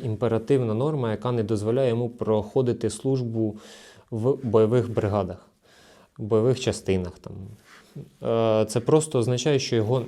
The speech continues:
він не може брати безпосередню участь в бойових діях без його згоди. Тут важливий нюанс. А, бо, е,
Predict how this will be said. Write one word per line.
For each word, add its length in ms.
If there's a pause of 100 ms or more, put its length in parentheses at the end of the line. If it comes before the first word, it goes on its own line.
(120)
він 400
не 60
може 300
брати 480
безпосередню 880
участь 480
в 260 (200)
бойових 400
діях 440 (840)
без 340
його 220
згоди. 340 (260)
Тут 280 (100)
важливий 460
нюанс. 420 (720)
А, 340
бо, 400 (400)
е, 20